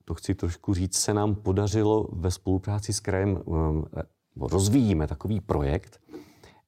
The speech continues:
eh, vytvoření sítě dobrovolnických, eh, center, eh, v rámci těch pěti bývalých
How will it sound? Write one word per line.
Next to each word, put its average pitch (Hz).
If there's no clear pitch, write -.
eh, 80
vytvoření 107
sítě 101
dobrovolnických, 98
eh, 71
center, 92
eh, -
v -
rámci 90
těch -
pěti 104
bývalých 90